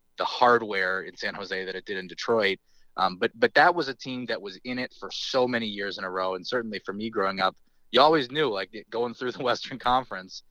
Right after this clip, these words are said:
yeah, you were gonna have to run into San Jose more than likely at some point. And so, um, I, I agree with the point you're making. They're, they're two franchises that, um, built sustainably for a really long time.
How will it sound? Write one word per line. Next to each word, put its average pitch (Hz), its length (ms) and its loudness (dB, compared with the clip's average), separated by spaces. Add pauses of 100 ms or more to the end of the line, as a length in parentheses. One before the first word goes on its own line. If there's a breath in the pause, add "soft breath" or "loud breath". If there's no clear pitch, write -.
(200)
yeah, 113 300 2
you 120 120 -4
were 127 80 0
gonna 131 160 2
have 123 180 4
to 117 120 -6
run 117 220 -4
into 113 120 -10
San 110 220 -8
Jose 107 300 -4
more 101 180 -6
than 98 120 -14
likely 95 300 -8
at 87 120 -12
some 104 160 -6
point. 85 260 -8
And 85 80 -16
so, 92 300 0 (360 loud breath)
um, 90 140 2
I, 104 120 6
I 123 160 6
agree 123 240 4
with 117 100 -4
the - 60 -14
point 104 200 -8
you're 95 100 -12
making. 95 280 -10
They're, 101 140 -4
they're 107 140 -4
two - 160 -4
franchises 101 760 0
that, 90 220 2 (320)
um, 87 200 -2
built 113 280 4
sustainably 98 680 -2
for 92 220 -8
a 90 40 -8
really 104 320 0
long 98 300 4
time. 92 480 2